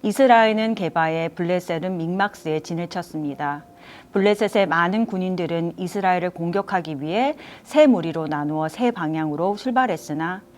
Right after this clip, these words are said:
이스라엘 군인들은 칼과 창도 없었으며 오직 사울과 요나단만이 칼과 창을 가지고 있었습니다.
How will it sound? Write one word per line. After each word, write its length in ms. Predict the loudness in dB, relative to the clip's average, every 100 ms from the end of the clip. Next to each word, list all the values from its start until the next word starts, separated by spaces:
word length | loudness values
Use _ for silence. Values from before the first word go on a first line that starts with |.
| -12 -6
이스라엘 480 | 0 4 8 8 6
군인들은 760 | 0 -2 -2 -4 -2 -2 -4
칼과 520 | -4 -2 0 4 4
창도 360 | 2 0 0 0
없었으며 760 | -2 -4 -8 -6 -6 -4 -6 -8 -16 -8
오직 400 | -4 -2 -2 -4
사울과 600 | -2 2 2 4 4 4
요나단만이 880 | 2 -2 -2 -2 -2 -4 -4 -6 -6
칼과 400 | -4 -2 -2 -4
창을 380 | -4 -6 -6 -6
가지고 460 | -8 -12 -8 -6
있었습니다. 800 | -6 -8 -8 -8 -8 -6 -6 -8